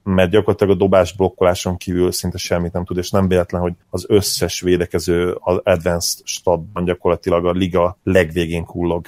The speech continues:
Nem csak a centerek között, ahol egyébként azt hiszem majdnem végén tök utolsó volt az előző szezonban, hanem az összes játékost, ö, tekintve, ami hát, ö, nagyon érdekes, főleg így, hogy Thibodeau mellett. Nem tudom, hogy erről mi a véleményetek, hogy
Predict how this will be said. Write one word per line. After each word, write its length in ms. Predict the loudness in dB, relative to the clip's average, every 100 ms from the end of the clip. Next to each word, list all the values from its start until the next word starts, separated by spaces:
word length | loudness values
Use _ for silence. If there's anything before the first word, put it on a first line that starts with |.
| -6
Nem 180 | -2 -2
csak 140 | -4
a 40 | -2
centerek 480 | 0 2 2 0
között, 380 | -2 -2 -2 -2 -4
ahol 220 | 0 2
egyébként 360 | 2 0 -4 -6
azt 120 | -6
hiszem 160 | -4
majdnem 400 | -4 -2 0 0
végén 340 | 0 0 -2 -2
tök 200 | -4 -4
utolsó 380 | -2 -2 0 -2
volt 160 | -2
az 120 | -2
előző 140 | -2 -2
szezonban, 520 | -2 -4 -2 -2 -4 _
hanem 220 | -2 -2
az 140 | 2
összes 320 | 0 0 -2 0
játékost, 540 | 0 -2 -8 -8 -2
ö, 200 | 0 0 -4 -10 -6
tekintve, 500 | -4 -4 -2 2 2
ami 380 | 2 0 0
hát, 220 | 2 0 0
ö, 200 | -2 0 -2 _
nagyon 220 | 0 2 4
érdekes, 420 | 2 0 -6 -2
főleg 240 | 0 0
így, 100 | -2
hogy 100 | -6
Thibodeau 320 | -6 -2 0
mellett. 300 | 0 2 0 -2 -20 -10
Nem 120 | -2 0
tudom, 180 | 4
hogy 40 | 4
erről 140 | 4
mi 80 | 2
a 60 | 2
véleményetek, 480 | 2 0 -2 -4
hogy 160 | -6